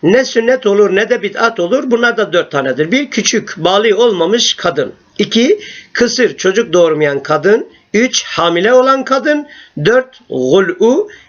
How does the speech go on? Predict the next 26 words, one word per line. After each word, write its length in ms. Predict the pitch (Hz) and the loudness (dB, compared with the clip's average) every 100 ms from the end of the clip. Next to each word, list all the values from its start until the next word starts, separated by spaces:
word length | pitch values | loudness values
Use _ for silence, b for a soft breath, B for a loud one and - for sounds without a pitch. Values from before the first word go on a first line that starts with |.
| B | B
ki 180 | - - | -2 0
Arapçada 540 | 180 190 185 180 170 | 0 -2 -2 -2 -2
buna 160 | 160 180 | 0 0
hul 460 | 156 - 180 214 190 - - _ _ | -2 -4 0 2 0 -4 -14 _ _
denilir. 520 | 151 165 160 160 226 - B B B B B B _ _ _ _ - | -2 0 2 2 2 0 B B B B B B _ _ _ _ -2
Gul'u 420 | 151 139 214 269 | 0 2 2 2
edilmiş 440 | 233 175 180 156 | 0 0 -4 -2
olan 220 | 170 156 139 | 0 0 0
kadındır 520 | 160 156 160 233 233 | -2 -2 0 -2 -2
ki 300 | 269 320 359 B B - | 0 0 -2 B B -2
bu 200 | 185 214 | 2 2
önceki 600 | 202 175 170 185 160 123 _ _ - 147 | 0 -2 -2 -2 -2 -6 _ _ -12 -2
geçmiş 540 | 160 170 185 - - | 0 2 0 0 -2
videolara 580 | 165 160 160 151 151 139 | -4 0 2 2 2 0
bakarsanız 720 | 156 175 175 160 165 233 - B B B | -2 -2 -2 0 0 0 -4 B B B
o 220 | 180 156 | 2 2
gul'u 380 | 139 165 190 175 | 2 0 2 2
daha 280 | 151 165 151 135 | 0 0 -2 -2
güzel 260 | 143 147 135 | -2 -2 0
bir 40 | |
şekilde 380 | 131 139 139 131 | -2 -2 -2 -2
anlarsınız. 600 | 131 131 123 170 254 - B B - | 0 -2 0 0 0 -2 B B -2
Koca 420 | 226 220 220 - | 0 2 -2 -2
kendisiyle 640 | 185 190 202 233 208 160 | -2 -2 -2 -2 0 0
cinsel 340 | 147 170 214 180 | -2 -2 0 0
ilişkide 680 | 165 151 - 196 269 330 | -2 -4 0 0 0 -4